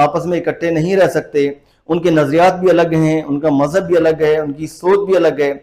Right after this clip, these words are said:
مسلمان اللہ کی پوجا کرتے ہیں اور ہندو جو ہیں وہ بتوں کی پوجا کرتے ہیں۔ یہ ممکن نہیں تھا ہم اکٹھے رہتے۔ اس کا خواب علامہ اقبال،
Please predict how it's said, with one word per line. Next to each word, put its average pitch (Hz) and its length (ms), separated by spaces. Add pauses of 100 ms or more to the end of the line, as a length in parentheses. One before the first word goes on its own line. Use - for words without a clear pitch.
(360)
مسلمان 185 520 (560)
اللہ 202 320 (260)
کی 180 80 (120)
پوجا 180 200
کرتے 196 380
ہیں 175 180 (440)
اور 165 180 (100)
ہندو 185 280
جو 180 120
ہیں 175 160
وہ 160 180
بتوں 151 260
کی 196 60
پوجا 170 340
کرتے 165 280
ہیں۔ 151 240
یہ 147 140
ممکن 165 380
نہیں 208 220
تھا 185 80 (100)
ہم 170 100
اکٹھے 160 340
رہتے۔ 165 280 (600)
اس 175 140
کا 185 200
خواب 185 300
علامہ 175 280
اقبال، 175 420